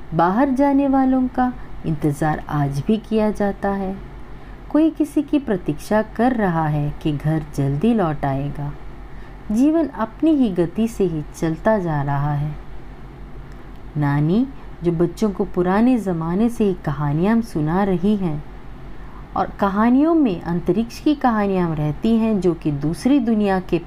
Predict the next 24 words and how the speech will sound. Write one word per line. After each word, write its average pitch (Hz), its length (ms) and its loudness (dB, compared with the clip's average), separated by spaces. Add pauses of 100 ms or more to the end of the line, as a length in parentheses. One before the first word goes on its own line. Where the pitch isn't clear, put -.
पार 226 340 4
की 220 180 -4
कहानियाँ 151 580 0
हैं। 139 260 -6 (960)
दूसरी 151 360 0
दुनिया 165 380 2
में 196 220 2
बसे 170 300 0
हुए 185 320 2
लोग 180 380 4 (440)
अभी 254 340 4
भी 254 220 2
धरती 220 420 0
पर 185 220 0
संदेश 175 680 0
दे 202 140 2
रहे 196 300 -2
हैं। 190 460 -6 (220)
अभी 151 360 2
भी 175 240 0 (380)
मानवता 147 600 2 (100)
दूसरे 233 400 2
ग्रहों 160 360 0
पर 151 200 -2